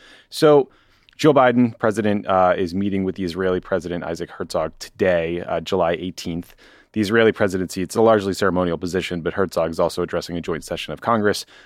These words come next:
Um, on Monday, uh, around this visit,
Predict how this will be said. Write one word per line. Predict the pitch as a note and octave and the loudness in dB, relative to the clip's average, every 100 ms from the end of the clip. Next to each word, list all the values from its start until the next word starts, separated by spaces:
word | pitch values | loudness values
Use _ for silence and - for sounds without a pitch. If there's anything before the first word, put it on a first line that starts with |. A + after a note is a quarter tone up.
| _ | _
Um, | B2+ A#2 | 0 0
on | - A2+ A2+ | 2 4 6
Monday, | B2 C3+ A#2 G2+ G2 F#2 _ _ _ _ - | 6 6 6 6 4 2 _ _ _ _ 2
uh, | G#2 G#2+ | 4 4
around | G2+ A2+ A2+ A#2 | 4 4 4 2
this | G2+ G2 | 2 0
visit, | G2+ C3+ C#3+ A#2+ F#2+ | 2 2 4 4 4